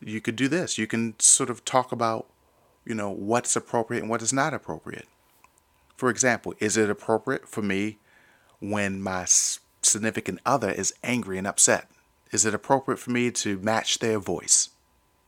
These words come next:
to get as loud as they are, to say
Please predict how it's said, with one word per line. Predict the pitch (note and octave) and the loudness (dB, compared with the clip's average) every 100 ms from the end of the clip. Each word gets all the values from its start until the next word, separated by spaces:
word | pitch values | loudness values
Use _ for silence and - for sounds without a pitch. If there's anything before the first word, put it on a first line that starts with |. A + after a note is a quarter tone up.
| _ _ _ _ _ | _ _ _ _ _
to | - | -4
get | F#2+ A2 | 0 0
as | F#2 G#2 | 2 2
loud | G2 A#2 C3 C3+ | 4 6 6 6
as | C3 B2 | 4 2
they | G#2+ | 2
are, | E2+ - - _ _ _ _ _ - | -4 -12 -20 _ _ _ _ _ -4
to | A#2 | 2
say | - B2+ G#2+ G2+ | 4 6 6 4